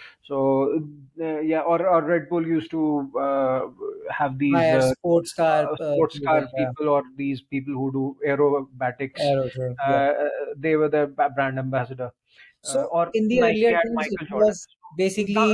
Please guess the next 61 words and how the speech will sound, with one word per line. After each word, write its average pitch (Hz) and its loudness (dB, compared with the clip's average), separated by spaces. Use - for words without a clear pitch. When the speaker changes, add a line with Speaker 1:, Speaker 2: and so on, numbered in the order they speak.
Speaker 1:
now - 0
how 233 4
does 226 -2
these, 233 -8
do 208 -10
these 208 -8
influencer 170 -2
become, 135 -4
uh, 123 -8
the 120 -8
brand 107 -8
ambassador? 110 -8
So 139 -6
I 156 -2
Speaker 2:
Right. 156 2
Speaker 1:
understand 160 -2
a 139 0
celebrity 151 -4
has 156 0
a 170 0
relevance 135 -2
to 120 -10
a 110 -10
brand. 101 -20
Speaker 2:
Exactly, 170 -4
Speaker 1:
Now, 147 0
Speaker 2:
exactly. 143 -6
I 147 -2
Speaker 1:
yeah. 147 -2
Speaker 2:
was 156 -6
telling 135 -8
the 127 -12
same. 123 -18
Yeah. 147 -6
Speaker 1:
Yeah, 139 -4
so - 2
c-, - -4
come 214 2
to 208 8
that, - 2
Speaker 2:
Celebrities 247 -4
Speaker 1:
sorry. 151 -2
Speaker 2:
and 208 -2
the 220 0
sports 208 2
people 226 0
and, 180 0
uh, 175 4
you 170 -2
know, 175 0
everyone 220 2
who 214 2
is 214 2
in 202 -4
the 202 0
top 175 2
of 180 -2
their 170 0
game, 190 -4
they 208 6
are 196 2